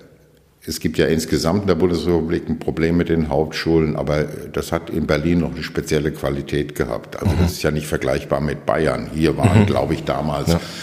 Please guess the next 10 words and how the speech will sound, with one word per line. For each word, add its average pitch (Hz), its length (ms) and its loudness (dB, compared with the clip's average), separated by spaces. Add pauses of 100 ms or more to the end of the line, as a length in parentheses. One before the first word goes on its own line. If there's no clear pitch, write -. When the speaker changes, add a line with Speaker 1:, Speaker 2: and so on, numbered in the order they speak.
(140)
Speaker 1:
fünf - 460 0
bis 87 180 0
sieben 95 320 4
Prozent 85 580 0
eines 78 360 -2
Jahrgangs 71 640 -2
waren 62 240 -2
in 71 140 -2
der 69 160 -2
Hauptschule. 62 560 -4